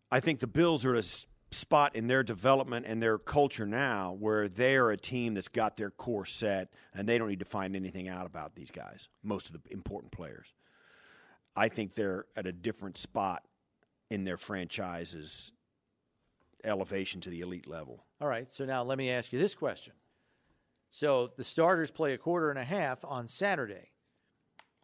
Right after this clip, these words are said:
Speaker 2: They probably don't play in the preseason finale.
Speaker 1: Right.
Speaker 2: So now you're going from August nineteenth to September eleventh between live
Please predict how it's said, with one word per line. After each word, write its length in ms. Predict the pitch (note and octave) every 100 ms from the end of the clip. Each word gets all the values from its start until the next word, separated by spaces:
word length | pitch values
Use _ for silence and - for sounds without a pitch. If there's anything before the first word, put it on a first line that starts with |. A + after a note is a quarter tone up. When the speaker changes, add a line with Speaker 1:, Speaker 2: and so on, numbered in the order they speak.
| _ _ -
Speaker 2:
They 80 | -
probably 460 | - F3 G3 D#3+ B2
don't 440 | F#2+ D#3 G#3 G3+
play 320 | - D#3 C#3+
in 100 | D3+
the 60 | B2+
preseason 560 | - D3+ - C#3 A#2+ G#2+
finale. 440 | C3+ D#3+ C3 - _ _ _ _ _ _
Speaker 1:
Right. 260 | F2 D#2 F2 _ _ _ _ _ _ _
Speaker 2:
So 160 | - B2
now 600 | E3+ B3+ G#3+ D3+ D#3 D#3 _
you're 120 | C#3 B2+
going 260 | D#3 D3+
from 220 | - C#3 -
August 420 | D#3 F3+ G3+ G3
nineteenth 720 | G#3 A3+ A3+ G#3+ G3 - - _ _ _ _ _ _ _ _ _ _ _ _
to 100 | -
September 600 | C3 D3+ - D#3+ F3+ F#3+
eleventh 540 | F#3+ F3+ D#3 - - _ _ _ _ _ _ _ _ _ _ _ _ _ _ _ _
between 440 | B2 - D#3 D3 C#3
live 840 | C3+ D3 D#3+ E3 E3+ F3+ D#3+